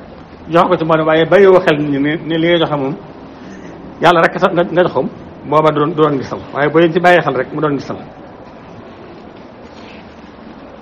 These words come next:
Mbokk yi, ñu xam ne iñaan itam bokk na ci feebari xol yi. Iñaan mooy moom da ngay,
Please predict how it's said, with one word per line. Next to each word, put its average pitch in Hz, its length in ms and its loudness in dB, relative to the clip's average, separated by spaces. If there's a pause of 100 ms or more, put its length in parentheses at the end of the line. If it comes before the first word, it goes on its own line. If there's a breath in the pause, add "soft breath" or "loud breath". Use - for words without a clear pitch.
(2000)
Mbokk 175 180 2
yi, 180 120 8
ñu 185 80 4
xam 214 140 2
ne 185 80 0 (1500)
iñaan 185 300 6
itam 175 260 2
bokk 175 240 0
na 175 80 0
ci 175 180 0 (520)
feebari 170 320 4
xol 143 160 0
yi. 104 80 -4 (2000)
Iñaan 151 300 0
mooy 151 180 0
moom 147 240 -2
da 147 80 0
ngay, 147 220 0